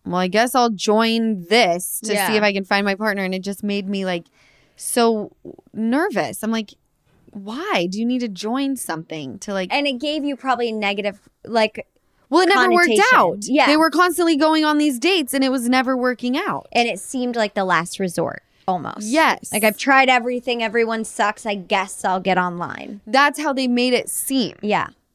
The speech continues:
Speaker 2: And at the time, maybe that was it because there weren't as many people online.
Speaker 1: Right. But now,
Speaker 2: Mm-hmm.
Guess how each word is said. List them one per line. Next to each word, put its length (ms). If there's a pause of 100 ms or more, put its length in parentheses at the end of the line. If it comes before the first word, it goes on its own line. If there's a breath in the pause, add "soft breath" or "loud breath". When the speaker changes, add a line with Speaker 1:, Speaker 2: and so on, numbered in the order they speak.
(120)
Speaker 2:
And 100
at 220
the 100 (300)
time, 440 (840)
maybe 360
that 220
was 160
it 160
because 280
there 160
weren't 380
as 220
many 580 (380)
people 440
online. 680
Speaker 1:
Right. 400
But 140
now, 600 (280)
Speaker 2:
Mm-hmm. 300